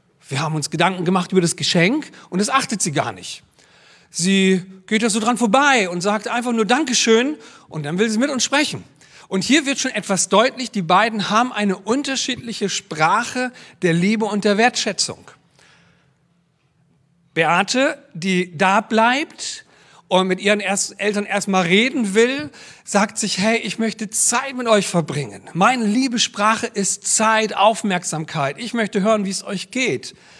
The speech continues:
Beate, nee, Moment, das war jetzt,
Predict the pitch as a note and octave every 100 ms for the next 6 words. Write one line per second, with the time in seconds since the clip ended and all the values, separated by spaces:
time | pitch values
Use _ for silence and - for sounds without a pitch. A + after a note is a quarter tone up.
0 | - - - - - D#3 G3 C#4+ - G#3
1 | A#3+ G4+ - - _ _ _ - - _
2 | E3 F#3 D3+ B2+ F3 G3+ G3 G3 G3 -